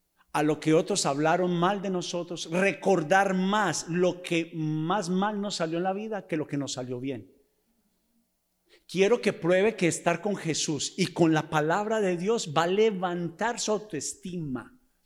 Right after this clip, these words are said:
va a levantar su expectativa de vida, va a reformar la manera que usted piensa porque está en los Estados Unidos.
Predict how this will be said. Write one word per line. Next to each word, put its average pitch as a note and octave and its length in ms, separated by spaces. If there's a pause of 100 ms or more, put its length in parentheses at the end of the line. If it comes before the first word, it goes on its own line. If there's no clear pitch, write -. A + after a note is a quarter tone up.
(1800)
va F#3+ 220
a G#3+ 40
levantar A3+ 880
su - 140
expectativa F3+ 880
de E3 120
vida, C3+ 460 (800)
va A#3 380
a - 320
reformar G#3+ 1500
la B3+ 220
manera G3 400
que G#3 80
usted - 260
piensa B3+ 340
porque F3 240
está D#3+ 180
en - 80
los - 140
Estados D#3 480
Unidos. C3+ 640